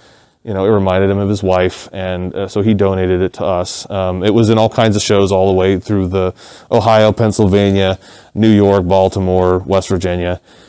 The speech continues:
Um, so, and it's got a custom Bill Bottoms bed, so that was one of the smaller producers of wrecking equipment, and, um,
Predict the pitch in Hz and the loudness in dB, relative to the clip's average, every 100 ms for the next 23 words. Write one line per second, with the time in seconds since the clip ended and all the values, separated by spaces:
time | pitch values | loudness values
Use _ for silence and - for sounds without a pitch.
0 | _ - 87 90 87 87 98 147 _ - | _ -10 -6 -4 -4 -6 -12 -20 _ -2
1 | 113 101 101 117 117 - 117 110 - 143 | 2 2 2 2 2 2 2 2 2 0
2 | 131 - 123 117 104 _ _ - 101 117 | 0 2 2 2 -2 _ _ -6 0 2
3 | 120 117 117 120 110 107 107 - 104 101 | 4 4 2 0 2 2 2 0 0 2
4 | 104 98 113 110 101 98 95 95 _ _ | 2 2 2 2 2 2 0 -4 _ _
5 | - - _ - 117 104 95 92 95 - | -20 -20 _ -2 2 2 0 -2 -2 -2
6 | 95 90 95 95 90 - 98 101 110 101 | -4 -4 -2 -2 -4 -8 -4 -2 0 -2
7 | - 90 95 92 110 - 95 92 92 92 | -2 -6 -6 -8 -12 -12 -8 -6 -4 -6
8 | - - 90 90 90 90 | -10 -10 -8 -8 -10 -12